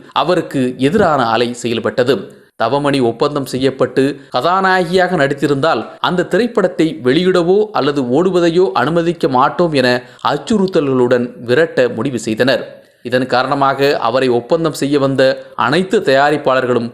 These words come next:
சிரமங்களை எதிர்கொண்டனர். இதற்கு காரணம் தவமணி தேவியை அன்றைய தயாரிப்பாளர்களும் இயக்குனர்களும்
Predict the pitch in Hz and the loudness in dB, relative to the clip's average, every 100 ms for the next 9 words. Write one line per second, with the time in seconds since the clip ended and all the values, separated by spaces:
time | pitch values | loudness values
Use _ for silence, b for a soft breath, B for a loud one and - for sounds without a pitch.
0 | - - 147 180 156 120 120 - 113 110 | -14 -2 0 2 0 0 -2 -2 -4 -4
1 | 104 120 117 - - - - 113 139 135 | 0 0 0 -4 -16 -20 -8 -4 -2 -4
2 | 131 123 139 139 151 - - 120 175 202 | -2 0 0 0 -4 -10 -6 -2 0 0
3 | 185 143 147 135 131 123 B - 156 226 | 0 2 0 2 0 -2 B -4 0 2
4 | 214 - 151 208 208 190 160 156 151 147 | 0 2 2 2 2 0 0 2 0 -2
5 | 120 139 165 143 123 123 | 0 -2 0 0 2 0